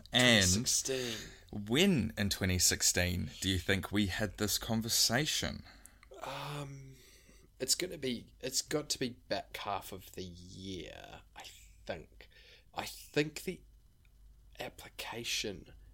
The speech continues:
Speaker 2: for it was in maybe, like, November, and so I'm guessing this would have had to be a decent amount before that.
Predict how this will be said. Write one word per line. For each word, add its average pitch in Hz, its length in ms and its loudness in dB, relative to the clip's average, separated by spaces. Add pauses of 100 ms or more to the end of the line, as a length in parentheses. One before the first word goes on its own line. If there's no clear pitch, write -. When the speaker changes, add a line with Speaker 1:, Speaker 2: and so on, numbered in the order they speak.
(260)
Speaker 2:
for 110 340 2
it - 120 -4
was 104 380 0
in 110 680 -4 (1300)
maybe, 117 240 -4
like, 160 380 -6
November, 123 920 -2 (380)
and 120 160 2
so 120 160 6
I'm 113 140 2
guessing 120 380 0
this 107 200 0
would 117 80 -2
have 104 100 -2
had 107 240 -4
to - 80 -6
be 110 140 2
a 101 40 0
decent 104 520 -2
amount 98 360 -4 (220)
before - 680 -4
that. 80 320 -6